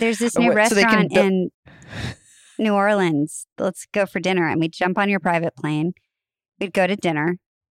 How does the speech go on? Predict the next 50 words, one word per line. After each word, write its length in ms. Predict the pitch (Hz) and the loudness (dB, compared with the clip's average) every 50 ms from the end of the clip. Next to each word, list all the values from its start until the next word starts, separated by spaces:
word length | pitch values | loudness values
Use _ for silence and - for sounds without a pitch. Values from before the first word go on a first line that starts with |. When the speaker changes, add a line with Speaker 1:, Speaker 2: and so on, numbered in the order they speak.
| _ | _
Speaker 2:
Do 140 | - 156 165 | -8 -6 -6
you 60 | 160 | -4
think, 280 | 156 180 170 156 - - | -4 -4 -6 -6 -4 -2
uh, 220 | 156 151 143 143 143 | -2 0 0 0 2
Speaker 1:
And 80 | 208 | 2
Speaker 2:
the 40 | 214 | 2
Speaker 1:
then 20 | - | 2
we'd 60 | 254 | 2
Speaker 2:
network 160 | - - 165 | 2 0 0
Speaker 1:
come 100 | 160 202 | 0 0
Speaker 2:
is 60 | 165 185 | 0 0
Speaker 1:
back. 140 | 190 180 | 0 2
Speaker 2:
going 280 | 160 160 151 151 151 151 | 0 0 0 -2 -4 -6
to 140 | - - 160 | -6 -8 -8
pay 220 | - - 165 147 147 | -6 -4 -4 -4 -4
for 260 | 127 - 160 156 151 | -4 -4 -4 -4 -4
the 140 | 135 151 139 | -4 -6 -4
locations 680 | 139 139 139 - 165 139 143 - - 175 175 170 160 | -4 -4 -4 -4 -6 -6 -6 -6 -4 -4 -4 -4 -2
in, 360 | 175 175 170 170 165 165 160 - | -2 -2 -2 -2 -4 -4 -8 -6
Speaker 1:
<laughs> 40 | - | -6
Speaker 2:
in, 280 | - 170 160 156 151 | -4 -4 -4 -6 -6
in 340 | - 156 151 147 147 143 139 | -6 -6 -6 -6 -6 -8 -10
said 280 | - - - 156 151 151 | -8 -4 -4 -4 -4 -4
New 140 | 156 151 | -4 -4
Speaker 1:
No, 340 | 143 143 139 147 247 233 214 | -2 0 0 2 4 4 4
but 100 | 175 202 | 2 2
I'm 60 | 208 | 0
Speaker 2:
Orleans? 160 | 202 202 190 - | 0 -2 -6 -4
Speaker 1:
saying 360 | - 233 220 208 185 175 170 | -4 -2 -2 0 -2 -2 -2
this 200 | 202 202 - - - | -2 -4 -4 -6 -12
could 360 | - - - 233 226 226 220 | -10 -4 -2 0 0 0 0
have 240 | 190 208 196 - - | 0 0 -2 0 -2
been, 420 | 196 196 180 165 156 147 147 156 - _ _ _ _ _ _ _ _ - - - - _ _ _ _ _ _ _ _ _ _ - | -2 0 0 -2 -2 -4 -6 -8 -10 _ _ _ _ _ _ _ _ -20 -20 -20 -20 _ _ _ _ _ _ _ _ _ _ -12
if 160 | 202 - - | -8 -6 -4
you 80 | 196 175 - _ - _ _ _ _ - | -6 -6 -8 _ -20 _ _ _ _ -6
kept 220 | - 196 185 - | -2 -2 -2 -2
being 160 | - 175 170 | -2 -2 -2
rich, 260 | 165 160 135 - - - | -2 -2 -4 -4 -8 -10
it 80 | - | -10
could 120 | - - 160 | -8 -8 -6
have 80 | 156 | -4
been 100 | 151 143 | -4 -4
really 180 | 139 120 131 135 | -4 -2 -2 0
Speaker 2:
Shane 160 | 196 196 214 | 2 2 2
Speaker 1:
fun. 80 | 226 208 | 4 2
Speaker 2:
and 80 | 190 190 | 2 2
Alice 260 | 196 202 202 180 - | 2 0 -2 -2 -2
go 120 | - 190 | -2 0
to 120 | 185 190 160 | 0 0 0
Hawaii. 540 | 175 165 165 170 175 185 170 139 117 110 | 0 0 2 2 2 2 0 -2 -4 -6